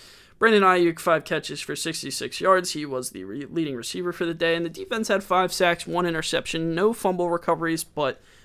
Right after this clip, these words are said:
they were able to get it done. And then the controversy comes at the end of the game. Uh, basically what happened was, I, I blame it on the Cowboys 'cause they should have never dialed up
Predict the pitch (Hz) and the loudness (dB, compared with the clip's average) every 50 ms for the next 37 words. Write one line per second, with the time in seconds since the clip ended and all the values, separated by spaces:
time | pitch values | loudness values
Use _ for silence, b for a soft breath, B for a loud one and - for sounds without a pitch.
0 | B B B - - - - - 156 180 175 175 165 143 170 170 165 160 160 - | B B B -14 -14 -12 -4 -2 0 2 2 2 2 0 0 -2 -2 -4 -4 -2
1 | 160 160 160 - - - - _ - 170 170 165 - 165 160 165 165 165 165 - | -4 -4 -4 -8 -14 -20 -20 _ -4 -4 -4 -4 -4 -4 -2 0 0 0 -2 -4
2 | 156 170 175 - 196 196 - - 226 285 285 - 262 254 254 247 - 196 - 208 | -6 -4 -2 -2 -2 0 0 0 0 0 -2 -2 -4 -4 -2 -4 -6 -6 -4 -4
3 | 196 196 190 190 190 - 127 123 165 175 170 170 170 170 170 175 170 - _ _ | -4 -2 -4 -4 -6 -6 -6 -6 -4 -4 -4 -4 -4 -4 -4 -6 -8 -10 _ _
4 | _ _ _ _ _ _ _ _ _ _ _ _ _ _ - - _ - - 160 | _ _ _ _ _ _ _ _ _ _ _ _ _ _ -20 -20 _ -8 -4 0
5 | 151 143 143 156 180 196 208 - - - 202 202 180 156 143 - 160 151 151 151 | 0 0 0 2 2 2 2 0 -2 -2 0 2 2 0 2 2 0 0 0 0
6 | - 165 160 151 156 147 147 139 139 139 139 131 - - b b b b b b | -2 -4 -6 -6 -6 -4 -2 -2 -2 -2 -2 -4 -8 -10 b b b b b b
7 | b b b b b b b b b _ - - - - 196 233 247 233 - - | b b b b b b b b b _ -20 -6 4 8 10 10 10 8 4 4
8 | - 214 254 254 233 240 247 233 226 226 220 208 202 - 220 202 214 214 220 247 | 4 6 6 6 2 0 0 0 0 0 0 -2 0 4 6 6 6 6 4 0
9 | 247 247 254 - - 214 180 170 165 175 175 170 - 202 196 185 185 180 185 185 | -2 -2 -4 -2 0 2 2 2 2 0 0 2 4 2 2 2 2 0 0 2
10 | 180 185 185 180 175 160 - 165 160 160 165 165 160 160 160 160 165 | 4 4 4 4 4 0 -2 0 2 4 4 4 4 4 2 0 0